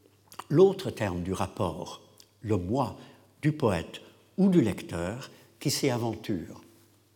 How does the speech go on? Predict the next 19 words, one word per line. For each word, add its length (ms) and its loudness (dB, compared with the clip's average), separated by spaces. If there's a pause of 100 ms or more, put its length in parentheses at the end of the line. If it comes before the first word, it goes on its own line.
(1300)
Sous 200 6
l'angle 420 6
du 120 0
dialogue, 640 2 (640)
ce 180 0
pouvoir 960 0
heuristique, 880 2 (720)
cette 320 -4
clairvoyance 920 0 (320)
de 80 0
la 120 2
poésie, 680 -2 (520)
nous 120 8
rappelle 420 4
que 420 4
dans 140 4
tout 460 0 (120)
vrai 360 0 (140)
contact, 760 -6